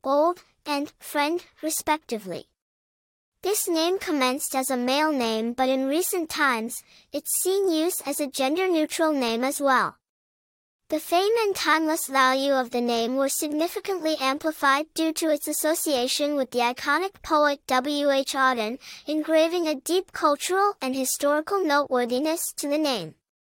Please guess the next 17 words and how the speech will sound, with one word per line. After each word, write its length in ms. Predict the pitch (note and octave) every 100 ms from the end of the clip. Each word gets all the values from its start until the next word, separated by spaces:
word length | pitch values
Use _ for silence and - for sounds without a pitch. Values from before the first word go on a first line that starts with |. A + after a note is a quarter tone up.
| _ _ _ _ _
The 160 | D#4+ D#4
enchanting 580 | D#4+ - E4 F4 A4 A4+
charm 340 | - D#4 C#4+ D4
of 140 | C4
the 100 | B3+
name 360 | B3 A#3+ A#3+ A3+
Auden 420 | G#3+ A3 A#3+ C#4+
isn't 300 | E4+ F4+ A4+
solely 480 | - - D#4+ D#4 E4
due 280 | D#4 C#4 C4+
to 220 | - C#4+
its 220 | C4+ -
warm 420 | C4+ C4+ D4 D#4
meaning 400 | C#4 B3+ C4+ D4+ D4+
and 160 | C#4+
soothing 440 | - - E4 D4 D4+
phonetics. 680 | - E4+ D#4 B3 F#3 -